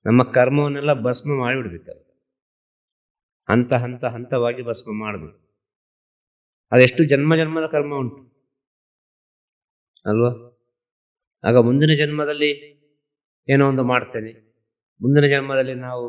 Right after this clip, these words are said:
ಏನೋ ಒಂದು ಶಿಷ್ಯರಾಗಿ ಬರ್ತೇವೆ, ಮುಂದಿನ ಜನ್ಮಕ್ಕೆ, ಮುಂದಿನ ಜನ್ಮಕ್ಕೆ ಅಂತ ಹೇಳ್ತಾರೆ ಅಲ್ವಾ? ಹಿಂದಿನ ಜನ್ಮದಲ್ಲಿ ಹೀಗೆ ಹೇಳಿದ ಕಾರಣ ಮುಂದಿನ ಜನ್ಮ ಅಂತ ಹೇಳುದು.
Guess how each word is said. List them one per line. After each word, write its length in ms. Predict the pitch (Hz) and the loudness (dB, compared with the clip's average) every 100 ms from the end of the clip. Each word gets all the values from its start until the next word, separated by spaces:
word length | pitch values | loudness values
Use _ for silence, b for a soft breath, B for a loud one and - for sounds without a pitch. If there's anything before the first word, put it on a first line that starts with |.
| 123 _ _ _ _ | -14 _ _ _ _
ಏನೋ 240 | 113 123 123 | 0 2 0
ಒಂದು 400 | 117 113 - _ _ _ _ _ _ _ - | -4 -10 -14 _ _ _ _ _ _ _ -2
ಶಿಷ್ಯರಾಗಿ 580 | 131 - 127 117 110 | -2 2 4 4 0
ಬರ್ತೇವೆ, 500 | 107 104 - 101 98 101 _ _ _ _ _ | -6 -10 -12 -12 -10 -12 _ _ _ _ _
ಮುಂದಿನ 260 | 117 139 139 | 0 2 2
ಜನ್ಮಕ್ಕೆ, 460 | 135 127 127 - | 0 -4 -8 -8
ಮುಂದಿನ 320 | 120 123 135 127 | -10 -8 -8 -10
ಜನ್ಮಕ್ಕೆ 400 | 123 123 120 113 | -10 -12 -12 -14
ಅಂತ 140 | 104 | -10
ಹೇಳ್ತಾರೆ 580 | 101 101 101 78 - _ _ _ _ _ _ _ | -10 -10 -12 -12 -12 _ _ _ _ _ _ _
ಅಲ್ವಾ? 240 | 98 101 98 101 _ _ _ _ _ _ _ _ _ _ _ _ _ _ _ _ _ _ | -4 -2 -4 -10 _ _ _ _ _ _ _ _ _ _ _ _ _ _ _ _ _ _
ಹಿಂದಿನ 360 | 113 143 165 170 | 6 8 8 6
ಜನ್ಮದಲ್ಲಿ 480 | 165 170 170 170 | 4 0 -2 -2
ಹೀಗೆ 260 | 160 160 165 | -2 -2 0
ಹೇಳಿದ 280 | 151 160 170 | 2 4 4
ಕಾರಣ 300 | 170 170 160 | 2 2 0
ಮುಂದಿನ 320 | 156 151 156 | -2 -6 -4
ಜನ್ಮ 300 | 143 135 135 | -4 -4 -6
ಅಂತ 160 | 127 117 | -8 -8
ಹೇಳುದು. 260 | 101 85 | -10 -12